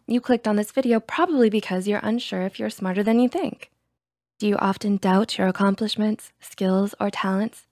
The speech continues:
And instead brush them off as sheer luck? Well, the truth is, people who are smart usually underestimate themselves and their abilities. This is also known as imposter syndrome. Studies suggest that high achievers tend to underestimate their talents,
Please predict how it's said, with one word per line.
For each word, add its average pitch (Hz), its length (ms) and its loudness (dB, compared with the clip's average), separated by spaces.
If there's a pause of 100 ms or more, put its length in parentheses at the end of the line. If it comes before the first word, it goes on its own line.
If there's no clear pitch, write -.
(220)
And 190 220 2
instead 202 580 2
brush 185 240 0
them 185 140 0
off 175 220 -2
as 185 380 -6
sheer 190 340 -2
luck? 180 400 -6 (340)
Well, 185 320 4
the 208 100 2
truth 208 280 -2
is, 208 400 0 (360)
people 294 360 4
who 226 140 8
are 196 140 6
smart 175 400 -6
usually 220 400 4
underestimate 196 640 4
themselves 196 480 -6
and 202 200 4
their 202 120 6
abilities. 226 580 2 (340)
This 285 140 0
is 254 120 2
also 220 260 6
known 190 240 4
as 175 260 0
imposter 190 540 -6
syndrome. 190 540 -10 (400)
Studies 247 380 4
suggest 190 360 0
that - 220 -4
high 214 180 6
achievers 175 560 0
tend 185 240 0
to 190 140 0
underestimate 185 720 4
their 170 120 -6
talents, 196 640 -4